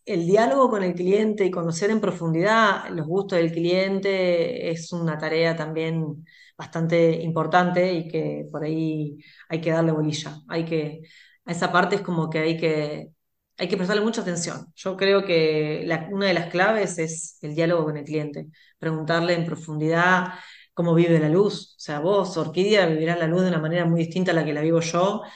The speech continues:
y, y dentro de tu casa también, o sea, qué sé yo, yo hay mom-, digamos, por ahí estoy mucho más en el comedor y hay gente que está mucho más en el escritorio o en el dormitorio, y, y entonces, y los momentos del día, y,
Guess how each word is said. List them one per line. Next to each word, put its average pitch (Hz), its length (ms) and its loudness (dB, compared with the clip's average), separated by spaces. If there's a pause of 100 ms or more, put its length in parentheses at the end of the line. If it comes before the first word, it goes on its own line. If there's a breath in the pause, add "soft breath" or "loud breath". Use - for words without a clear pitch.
(460 loud breath)
y, 170 520 -4
y 170 140 -2
dentro 208 300 2
de 196 60 6
tu 170 120 0
casa 208 280 0
también, 196 420 2
o 180 40 -2
sea, 156 300 -4
qué 160 100 -8
sé 175 100 -8
yo, 165 160 -8
yo 175 140 -4
hay 165 240 -2
mom-, 165 480 -4
digamos, 165 340 0
por 165 100 0
ahí 208 120 4
estoy 190 220 -2
mucho 170 420 0
más 180 180 2
en 175 80 0
el 165 120 0
comedor 165 440 2
y 240 80 2
hay 170 140 0
gente 180 280 -4
que 165 80 -4
está 165 180 -6
mucho 165 240 -4
más 165 260 -4
en 165 80 -4
el 160 100 -2
escritorio 208 640 0
o 175 200 4
en 160 300 -4
el 165 140 -4
dormitorio, 185 760 0
y, 175 320 -2 (400 loud breath)
y 170 80 -6
entonces, 175 720 0
y 185 300 -4
los 170 100 -2
momentos 175 420 0
del 170 180 2
día, 214 540 0
y, 165 240 0